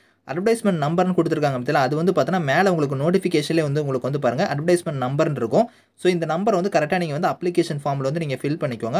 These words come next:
அதுக்கப்புறம் வந்து பாருங்க, நீங்க வந்து ஃபீஸ் பேமெண்ட் வந்து நீங்க பே பண்ணுவீங்க. அந்த பேமெண்ட் பண்ணதுக்கான டிரான்சாக்ஷனுக்கான நம்பர், அதுக்கான டேட் எல்லாமே நீங்க வந்து மென்ஷன் பண்ணணும். இதுல உங்களுக்கு பெண்களுக்கு, so, பி டபிள்யூ டி இவங்களுக்குலாம் வந்து அப்ளிகேஷன் ஃபீஸே வந்து கிடையாது. அவங்க ஃப்ரீயாவே அப்ளை பண்ணிக்கலாம். அதை தவிர்த்து மீதி இருக்கிற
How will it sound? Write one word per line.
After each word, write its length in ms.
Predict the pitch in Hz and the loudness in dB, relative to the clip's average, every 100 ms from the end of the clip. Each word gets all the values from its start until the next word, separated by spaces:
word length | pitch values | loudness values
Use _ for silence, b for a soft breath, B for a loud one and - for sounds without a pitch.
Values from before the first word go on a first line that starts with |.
| 160 | 0
அதுக்கப்புறம் 420 | 143 151 175 143 | 2 2 2 2
வந்து 140 | 147 139 | 0 -2
பாருங்க, 200 | 123 202 b b _ 160 | 0 0 b b _ -4
நீங்க 160 | 170 165 | -2 -2
வந்து 120 | 214 | -2
ஃபீஸ் 200 | 208 233 | -2 -4
பேமெண்ட் 180 | 226 190 | 0 0
வந்து 140 | 165 175 | 0 -2
நீங்க 140 | 139 151 | 0 0
பே 60 | 160 | 2
பண்ணுவீங்க. 340 | 151 131 120 180 165 | 0 -2 -2 0 0
அந்த 100 | 143 175 | 0 0
பேமெண்ட் 320 | 214 220 196 | 0 0 -2
பண்ணதுக்கான 480 | 156 160 160 151 185 151 | 0 0 0 -2 -2 -2
டிரான்சாக்ஷனுக்கான 680 | 175 208 185 160 147 135 127 | -2 -2 -2 -2 -2 -2 -2
நம்பர், 300 | 139 156 147 147 | -2 2 4 2
அதுக்கான 260 | 139 139 127 127 | 0 -2 -2 0
டேட் 200 | 165 175 135 | 0 2 0
எல்லாமே 240 | 135 165 | 0 -2
நீங்க 120 | 156 135 | -4 -4
வந்து 140 | 151 131 | -4 -4
மென்ஷன் 280 | 147 170 131 | -2 -2 -2
பண்ணணும். 260 | 113 170 240 B B - | 0 0 0 B B -4
இதுல 160 | 160 160 | 0 0
உங்களுக்கு 260 | 160 147 143 | 0 -2 0
பெண்களுக்கு, 500 | 165 196 202 170 156 160 156 | 2 2 2 2 0 0 0
so, 80 | 139 - | -4 -2
பி 80 | 196 | -2
டபிள்யூ 220 | 196 165 156 | -2 -2 -4
டி 40 | |
இவங்களுக்குலாம் 360 | 147 143 151 151 | -6 -4 -2 0
வந்து 120 | 165 151 | 0 0
அப்ளிகேஷன் 480 | 175 175 160 - - | 0 2 0 -2 -8
ஃபீஸே 240 | 151 160 147 | -6 -2 -2
வந்து 140 | 139 131 | 0 0
கிடையாது. 300 | 135 123 180 | 2 2 4
அவங்க 160 | 165 135 120 | 2 2 -2
ஃப்ரீயாவே 360 | 147 165 156 135 | 2 2 2 0
அப்ளை 200 | 143 139 | 0 -2
பண்ணிக்கலாம். 360 | 123 110 151 233 B B - | -4 -2 0 0 B B -4
அதை 100 | 143 151 | 0 4
தவிர்த்து 260 | 208 214 180 | 4 4 2
மீதி 160 | 196 220 | 4 4
இருக்கிற 200 | 202 | 4